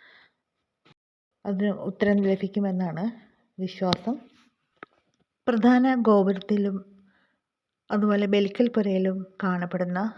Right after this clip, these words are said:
ദാരുശില്പങ്ങൾ തിരുവട്ടൂർ ക്ഷേത്രത്തിൻ്റേത് മാതൃകയിൽ നിർമ്മിച്ചതാണ്. ശ്രീകോവിലിനുള്ളിലെ ചുവർ ചിത്രങ്ങളും വളരെ അമൂല്യമാണ്. ബലിക്കൽപ്പുരയിൽ വളരെയധികം മനോഹരമായ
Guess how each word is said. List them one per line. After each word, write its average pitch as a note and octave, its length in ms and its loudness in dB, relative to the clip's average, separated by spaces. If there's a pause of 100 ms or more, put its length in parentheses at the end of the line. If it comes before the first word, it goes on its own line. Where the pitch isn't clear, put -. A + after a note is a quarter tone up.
(560)
ദാരുശില്പങ്ങൾ F#3 800 -2 (1000)
തിരുവട്ടൂർ A#3 600 4
ക്ഷേത്രത്തിൻ്റേത് F#3+ 840 -2 (560)
മാതൃകയിൽ F#3 600 -2
നിർമ്മിച്ചതാണ്. F3 680 -4 (1200)
ശ്രീകോവിലിനുള്ളിലെ A#3+ 1160 4 (260)
ചുവർ A#3+ 320 2
ചിത്രങ്ങളും F#3+ 580 -2 (420)
വളരെ F#3+ 360 0 (160)
അമൂല്യമാണ്. F#3 680 0 (1900)
ബലിക്കൽപ്പുരയിൽ A#3+ 760 4 (260)
വളരെയധികം G#3+ 680 4
മനോഹരമായ F#3 680 0